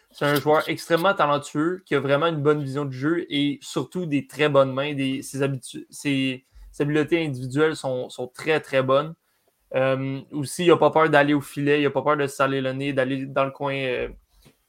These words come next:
dans le coin pour aller chercher les rondelles, tout ça. Un de ses problèmes, c'est que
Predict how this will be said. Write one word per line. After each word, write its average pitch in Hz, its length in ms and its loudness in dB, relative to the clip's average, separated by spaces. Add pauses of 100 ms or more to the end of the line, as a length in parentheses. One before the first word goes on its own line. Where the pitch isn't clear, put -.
(100)
dans 131 140 2
le 131 60 -2
coin 147 260 -2
pour 139 120 0
aller 131 100 0
chercher 131 260 -12
les 135 60 -2
rondelles, 139 300 -2
tout - 80 -18
ça. 160 220 -4 (420)
Un 175 180 4
de 170 80 -4
ses 165 180 2
problèmes, 151 580 2
c'est 139 160 -6
que 131 320 -2